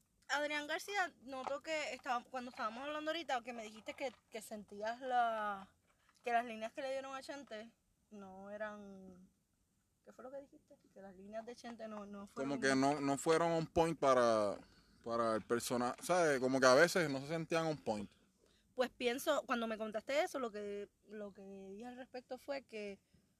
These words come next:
Speaker 1: eh, las líneas de Adri-, de Adrián García, el personaje de Ad-, de Adrián García, que es Guabate,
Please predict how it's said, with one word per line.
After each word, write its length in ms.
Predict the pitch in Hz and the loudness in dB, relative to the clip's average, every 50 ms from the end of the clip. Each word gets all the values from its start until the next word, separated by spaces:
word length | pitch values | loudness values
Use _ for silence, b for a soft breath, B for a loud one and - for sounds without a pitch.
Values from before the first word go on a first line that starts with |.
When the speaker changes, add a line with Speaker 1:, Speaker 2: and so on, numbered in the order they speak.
| _ _ _ _ _ _ _ _ _ _ _ _ _ _ - | _ _ _ _ _ _ _ _ _ _ _ _ _ _ -6
Speaker 1:
eh, 320 | - 226 240 233 226 226 | -2 0 0 0 0 0
las 260 | 220 214 220 - - | -2 -4 -6 -6 -8
líneas 380 | 233 240 277 320 370 330 330 247 | -6 -4 -2 0 0 0 0 2
de 80 | 240 | 2
Adri-, 360 | 240 226 226 220 214 208 202 - _ | 2 2 2 0 -2 -4 -6 -8 _
de 140 | 202 214 208 | -4 -2 -2
Adrián 420 | 208 202 202 202 208 214 226 247 | -2 -2 -2 -2 -2 -2 -2 0
García, 720 | 233 214 202 185 - - 285 311 294 233 208 202 202 214 _ _ _ _ _ _ _ _ _ - | 0 -2 -2 -2 -4 -4 -2 0 0 0 -2 -2 -6 -10 _ _ _ _ _ _ _ _ _ -12
el 120 | 214 214 | -12 -8
personaje 420 | 196 220 208 - 208 196 214 240 262 | -8 -10 -10 -8 -8 -8 -6 -6 -4
de 80 | 254 | -4
Ad-, 220 | 247 247 233 226 214 | -4 -2 -4 -6 -8
de 240 | - 202 202 214 214 | -10 -12 -8 -6 -6
Adrián 320 | 208 208 208 208 220 220 | -6 -6 -6 -8 -8 -8
García, 320 | 220 226 226 - 285 262 226 | -8 -10 -8 -6 -8 -8 -8
que 80 | 214 | -8
es 80 | 202 190 | -12 -10
Guabate, 580 | 190 220 214 226 247 262 240 226 202 196 196 | -8 -8 -2 0 0 -2 -2 -6 -10 -14 -16